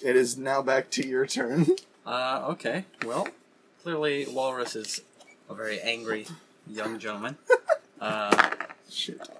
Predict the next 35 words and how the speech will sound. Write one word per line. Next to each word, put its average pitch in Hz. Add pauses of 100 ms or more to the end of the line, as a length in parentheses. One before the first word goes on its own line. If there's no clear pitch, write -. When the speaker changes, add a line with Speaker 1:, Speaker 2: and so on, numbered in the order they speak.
(400)
Speaker 2:
so 107
I'm 110
going 110
to 113
shoot 240
him - (340)
Speaker 1:
Okay. 170 (100)
Speaker 2:
in 240
the 359
leg. 120 (340)
<laughs> - (1400)
Uh, 101
that 95
is 95
fifty. - (320)
Speaker 1:
Yeah, 180
I'll 202
say 165
that 127
hits. - (200)
So -
Speaker 2:
Okay. 123
Speaker 1:
Walrus, 139
what, -
how's 127
your 113
damage 107
looking? - (100)
Speaker 2:
Uh, 90
that 90
is 87
six -
and 98
one. 85
Seven. 82